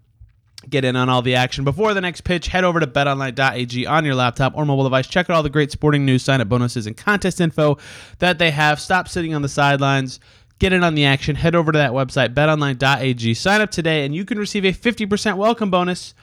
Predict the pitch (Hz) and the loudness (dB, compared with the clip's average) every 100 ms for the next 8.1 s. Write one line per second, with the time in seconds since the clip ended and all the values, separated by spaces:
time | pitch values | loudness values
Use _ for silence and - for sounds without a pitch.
0 | _ _ - 185 190 180 185 170 165 175 | _ _ -4 -2 0 -2 -2 -4 -2 0
1 | 175 170 147 185 190 175 170 160 147 - | 0 0 0 0 0 0 0 0 -2 -2
2 | 147 147 151 185 160 151 160 151 156 127 | 0 0 0 -2 -2 0 -2 0 -2 -2
3 | 123 139 - 135 123 120 - 131 131 127 | 0 -2 0 0 0 0 -2 0 0 0
4 | 117 117 117 - 214 202 190 170 156 143 | 2 0 -2 -2 0 0 0 0 0 0
5 | 113 - 139 147 127 117 110 - 139 160 | -2 -2 -2 -2 -2 -4 -6 -8 -6 -4
6 | 175 165 117 107 104 - - - - 147 | -4 -6 -6 -8 -12 -16 -18 -2 2 2
7 | - 151 143 - 113 - - - - - | 2 2 2 0 -2 -2 -8 -10 -10 -12